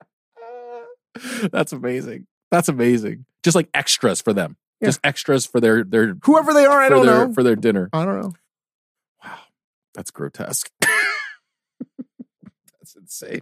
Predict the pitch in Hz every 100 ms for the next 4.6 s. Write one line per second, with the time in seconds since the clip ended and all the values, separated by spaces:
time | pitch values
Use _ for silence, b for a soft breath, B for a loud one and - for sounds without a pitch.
0 | - - 196 214 208 - 160 165 180 139
1 | 135 - - - - 196 190 190 165 135
2 | 143 165 - 156 147 123 143 202 - 139
3 | 123 139 - 143 - - 160 123 151 135
4 | 117 113 120 147 262 240